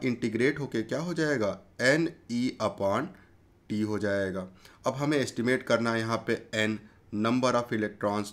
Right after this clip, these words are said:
तो एन को सब्जेक्ट अगर बना लें हम लोग तो I into T upon क्या आ जाएगा, ई आ जाएगा, जहाँ पे हमें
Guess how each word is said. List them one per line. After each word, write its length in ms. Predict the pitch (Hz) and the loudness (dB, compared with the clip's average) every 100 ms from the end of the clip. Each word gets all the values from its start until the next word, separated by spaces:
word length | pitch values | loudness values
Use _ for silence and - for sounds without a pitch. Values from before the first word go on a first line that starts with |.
| - | -6
तो 100 | - - | -8 -2
एन 180 | 127 139 | 2 2
को 120 | 147 | 2
सब्जेक्ट 420 | 139 113 101 139 143 | -2 -4 -2 -2 0
अगर 140 | 127 | -2
बना 240 | 107 104 101 | 0 0 0
लें 140 | 101 | 0
हम 180 | 101 98 | -2 -2
लोग 240 | 98 139 - - - - | -2 -4 -10 -20 -20 -8
तो 160 | 113 - | -6 2
I 200 | 131 139 175 - 127 | 8 8 8 2 -2
into 320 | 107 - 113 113 - | -2 0 0 0 -2
T 100 | 143 170 170 - | 0 0 -2 -4
upon 360 | 113 110 110 107 | -2 0 0 0
क्या 120 | 139 | -2
आ 60 | 170 | -2
जाएगा, 460 | 160 127 101 95 - - - _ - | 0 0 0 -4 -8 -18 -20 _ -2
ई 180 | 139 143 | 6 8
आ 120 | 127 | 8
जाएगा, 560 | 120 117 113 104 104 104 - - - | 6 4 4 2 0 -4 -16 -20 -16
जहाँ 400 | 107 147 160 160 | 0 0 2 -2
पे 100 | 165 | 0
हमें 420 | 151 117 107 113 | 0 2 2 0